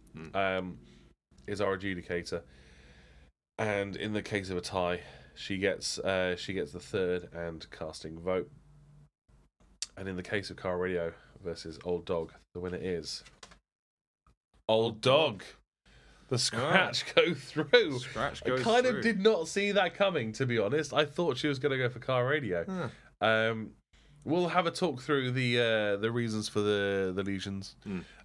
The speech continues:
Speaker 2: uh, afterwards, um, in the post show. But Old Dog is
Speaker 1: Old
Speaker 2: going
Speaker 1: Dog
Speaker 2: to be
Speaker 1: goes through.
Speaker 2: going up against Disraeli.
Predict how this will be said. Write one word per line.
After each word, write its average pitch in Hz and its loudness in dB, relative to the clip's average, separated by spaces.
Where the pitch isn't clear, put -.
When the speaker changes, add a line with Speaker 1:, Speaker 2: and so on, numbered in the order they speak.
Speaker 2:
uh, 101 4
afterwards, 110 2
um, 98 2
in 101 -6
the 101 -8
post 135 -2
show. 92 0
But - 0
Old 127 2
Dog 123 2
is 110 -2
Speaker 1:
Old 120 -4
Speaker 2:
going 117 4
Speaker 1:
Dog 110 -4
Speaker 2:
to 117 -10
be 120 2
Speaker 1:
goes 110 -6
through. 120 0
Speaker 2:
going 113 0
up 110 -4
against 107 -4
Disraeli. 110 -2